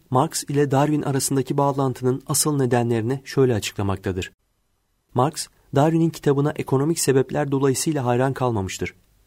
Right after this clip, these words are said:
Marx'ın Darwin'in kitabına hayranlığının en önemli nedeni Darwin'in evrenin tamamen materyalist olmasıdır. Bu önemli noktada Darwin ve Marx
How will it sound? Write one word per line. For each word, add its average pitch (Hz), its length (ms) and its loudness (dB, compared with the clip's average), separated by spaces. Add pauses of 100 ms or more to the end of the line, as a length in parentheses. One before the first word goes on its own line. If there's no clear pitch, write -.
(100)
Marx'ın 117 440 -2 (260)
Darwin'in 143 380 2
kitabına 143 420 0
hayranlığının 131 680 2
en 135 120 0
önemli 113 400 0
nedeni 101 420 -2 (240)
Darwin'in 143 500 2
evrenin 131 380 4
tamamen 147 480 0
materyalist 131 640 -2
olmasıdır. 98 560 -4 (600)
Bu 147 160 0
önemli 135 360 2
noktada 123 520 -2 (120)
Darwin 139 380 2
ve 123 60 0
Marx 127 360 -2